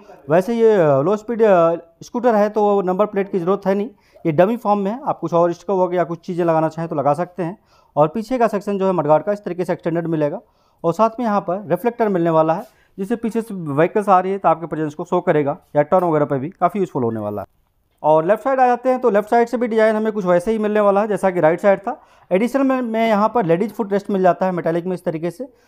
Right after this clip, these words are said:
लेडीज वगैरह वन साइड करके बैठती हैं तो ये काफ़ी हेल्पफुल होता है कि सपोर्ट मिल जाता है आराम से। और प्लेन राइडर के लिए फुट रेस्ट यहाँ से भी मिल जाता है, इस तरीके से ओपन कर सकते हैं, जब यूज़ में नहीं है तो इस तरीके से लॉक कर सकते हैं। नीचे आ जाते हैं तो इसमें हमें साइड स्टैंड और डबल स्टैंड दोनों ही ऑप्शंस मिल जाते हैं। यूज़ के according आप जैसा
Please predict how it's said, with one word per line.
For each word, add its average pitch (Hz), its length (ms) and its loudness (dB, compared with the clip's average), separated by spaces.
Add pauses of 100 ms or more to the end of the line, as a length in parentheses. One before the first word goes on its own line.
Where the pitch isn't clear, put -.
(140)
लेडीज 202 240 0
वगैरह 208 220 2
वन 180 140 4
साइड 196 200 2
करके 202 160 -2
बैठती 170 320 0
हैं 196 80 -4
तो 185 140 -2
ये 170 140 2
काफ़ी 170 220 0
हेल्पफुल 175 260 -2
होता 156 220 -2
है 202 140 -8
कि - 80 -16
सपोर्ट 160 300 -2
मिल 147 160 0
जाता 123 240 2
है 120 40 2
आराम 110 180 -2
से। 113 180 -18 (480)
और 139 440 4
प्लेन 240 200 2
राइडर 233 260 2
के 226 120 -10
लिए 220 100 0
फुट 208 240 -4
रेस्ट 202 180 -4
यहाँ 175 140 4
से 208 120 -10
भी 220 60 -6
मिल 202 160 -4
जाता 196 260 0
है, 240 140 -6 (560)
इस 185 100 -10
तरीके 196 200 -2
से 202 80 0
ओपन 214 200 0
कर 208 100 0
सकते 202 260 -4
हैं, 226 80 -4
जब 185 100 -2
यूज़ 185 200 -4
में 208 100 -2
नहीं 196 120 0
है 196 160 -4
तो 190 300 -6 (120)
इस 156 100 -12
तरीके 180 200 -2
से 175 140 -4
लॉक 151 220 2
कर 190 60 -4
सकते 180 320 -8
हैं। 190 160 -8 (460)
नीचे 196 200 4
आ 247 80 6
जाते 240 240 0
हैं 262 100 -2
तो 262 80 -6
इसमें 247 220 -4
हमें 254 120 0
साइड 190 320 2
स्टैंड 233 360 0
और 226 80 4
डबल 185 260 2
स्टैंड 214 280 -2
दोनों 190 200 0
ही 214 60 2
ऑप्शंस 190 360 0
मिल 202 100 -2
जाते 185 260 2
हैं। 320 100 -6
यूज़ 170 260 -2
के 202 100 -2
according 170 280 2
आप 160 160 0
जैसा 160 480 0